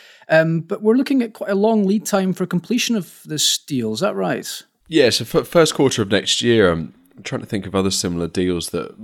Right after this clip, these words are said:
Speaker 2: if we take the Harbour deal, so Chrysaor and Premier,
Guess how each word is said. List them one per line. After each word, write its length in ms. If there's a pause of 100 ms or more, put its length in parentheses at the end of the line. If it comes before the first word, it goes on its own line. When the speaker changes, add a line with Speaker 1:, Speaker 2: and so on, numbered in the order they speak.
Speaker 2:
if 420
we 60
take 220
the 60
Harbour 580 (180)
deal, 240
so 120
Chrysaor 560
and 180
Premier, 520